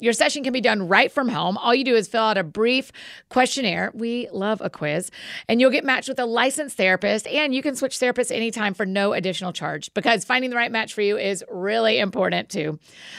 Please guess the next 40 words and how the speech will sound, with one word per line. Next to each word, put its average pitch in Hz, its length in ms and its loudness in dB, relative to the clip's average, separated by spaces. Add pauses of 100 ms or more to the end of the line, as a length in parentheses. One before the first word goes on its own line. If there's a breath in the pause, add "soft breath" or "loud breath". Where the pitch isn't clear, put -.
Learn 285 180 6
to 330 60 2
make 330 180 4
time 330 220 2
for 302 100 4
what 277 220 2
makes 254 320 -2
you 233 180 -2
happy 220 420 0
with 196 220 0
BetterHelp. 175 460 4 (400 loud breath)
Visit 233 260 2
betterhelp 285 440 0
dot 233 220 4
com 240 440 2
slash 226 480 2
that 202 260 0
sounds 214 300 -6
fun 269 240 -2
today 226 260 0
to 240 80 -2
get 220 220 -2
ten 330 200 -2
percent 226 440 -2
off 220 180 -2
your 233 120 -2
first 180 340 -6
month. 165 240 -10 (400 loud breath)
That's 226 180 2
BetterHelp, 294 540 4 (100)
H 220 220 -2
E 208 120 0
L 180 140 2
P 247 300 -2
dot 240 280 2
com 202 340 2
slash 180 460 -2 (100)
that - 200 -4
sounds 170 320 -6
fun. 170 280 -12